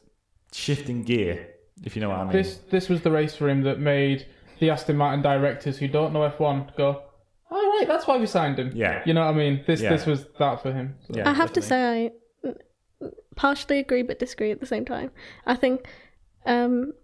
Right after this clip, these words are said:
Speaker 3: Vettel obviously has so much experience, and I agree that he definitely knows that he can't compete with Hamilton in the same way that he has in the past. It hasn't worked.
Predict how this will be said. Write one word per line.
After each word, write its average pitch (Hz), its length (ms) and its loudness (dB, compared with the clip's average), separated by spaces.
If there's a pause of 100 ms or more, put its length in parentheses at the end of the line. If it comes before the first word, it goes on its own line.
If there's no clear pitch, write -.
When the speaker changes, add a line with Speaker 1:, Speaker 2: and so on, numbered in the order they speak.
(300)
Speaker 3:
Vettel 254 540 -2
obviously 240 380 -2
has 233 180 -2
so 226 140 -2
much 214 160 -4
experience, 220 640 -4 (300)
and - 520 -2
I 226 340 2 (180)
agree 247 300 2
that 233 220 0
he 214 440 2
definitely 226 640 0 (360)
knows 220 360 2
that 202 300 0 (2000)
he 269 180 -2
can't 254 320 0
compete 247 320 0
with 247 120 -2
Hamilton 226 420 0
in 202 220 0
the 220 80 0
same 208 220 -2
way 202 180 0
that 190 300 -4
he - 200 -2
has 214 260 -2
in 208 140 0
the 208 80 -2
past. 220 360 -2
It 233 120 0
hasn't 233 240 -2
worked. 196 440 -4